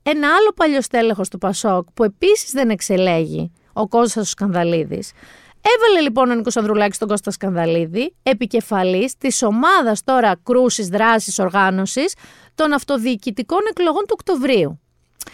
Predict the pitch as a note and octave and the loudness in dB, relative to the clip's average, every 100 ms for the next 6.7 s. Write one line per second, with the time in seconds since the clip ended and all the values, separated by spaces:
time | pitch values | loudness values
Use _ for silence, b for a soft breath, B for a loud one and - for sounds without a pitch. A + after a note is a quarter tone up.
0 | B B - - A#4 G4 A#3+ B3+ A#3+ A3 | B B -2 4 6 4 2 0 2 2
1 | G#3 G#3 G#3 G3+ G#3 F#3+ E3 E3 - - | 2 2 2 2 2 2 -2 -8 -8 0
2 | C4 A3 F#3+ G3+ G#3+ G#3 C#4+ D#4 F#4 F4+ | 0 2 2 4 2 2 0 0 0 2
3 | F#4 F4+ E4 A3+ - A#3+ A#3+ A3+ A#3 A3 | 0 2 2 0 2 2 4 4 4 4
4 | A#3+ B3 C#4 D4+ D#4+ D#4 F4 F4 E4+ F4 | 2 0 -2 0 2 2 0 -2 0 0
5 | D#4+ E4 D#4+ - - E4 D4 E3+ - _ | 0 -4 -4 -4 -4 0 0 0 -4 _
6 | B B B B B B | B B B B B B